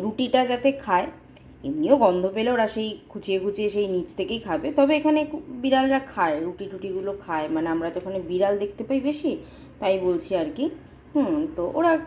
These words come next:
খেয়ে নেয় এমনি সব কিছু, রুটি টুটি সবই পছন্দ করে, চিকেন ভীষণ ভালোবাসে খেতে আর কি। তো সেই জন্য আমি এরকম করে দিলাম, যদি পুরোটা খায় তাহলে তো আমার একটু মনের শান্তি হবে, মানে দেওয়ার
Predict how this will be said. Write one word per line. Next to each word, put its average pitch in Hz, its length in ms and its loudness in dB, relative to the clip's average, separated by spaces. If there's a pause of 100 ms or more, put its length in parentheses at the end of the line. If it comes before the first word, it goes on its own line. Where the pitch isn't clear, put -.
খেয়ে 294 220 6
নেয় 160 220 0
এমনি 160 200 0
সব 170 160 -8 (100)
কিছু, 180 220 -10
রুটি 175 280 -4
টুটি 185 180 -8
সবই 196 320 -2 (120)
পছন্দ 185 400 0
করে, 185 300 2
চিকেন 185 320 -2
ভীষণ 190 260 -6
ভালোবাসে 170 500 -4
খেতে 151 200 -6
আর 151 120 -4
কি। 208 180 -6 (480)
তো 180 100 0
সেই 196 240 -2
জন্য 202 220 0
আমি 202 220 2 (100)
এরকম 185 300 0
করে 202 200 -4 (120)
দিলাম, 185 300 0 (560)
যদি 196 260 -2 (120)
পুরোটা 226 360 6
খায় 233 320 -4
তাহলে 196 200 -2
তো 202 80 -6
আমার 196 160 0
একটু 202 140 -8
মনের 190 360 -4
শান্তি 175 340 -4
হবে, 175 280 -2
মানে 160 200 -2 (240)
দেওয়ার 175 320 2